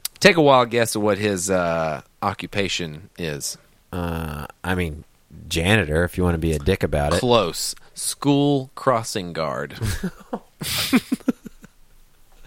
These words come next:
Speaker 1: I mean, let's just be real here. Like,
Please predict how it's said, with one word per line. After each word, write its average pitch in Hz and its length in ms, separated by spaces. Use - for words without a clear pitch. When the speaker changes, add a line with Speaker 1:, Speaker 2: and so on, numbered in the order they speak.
Speaker 1:
I 190 180
mean, 254 380
let's 175 280
just 247 240
be 202 160
real 196 320
here. 107 320
Like, 98 400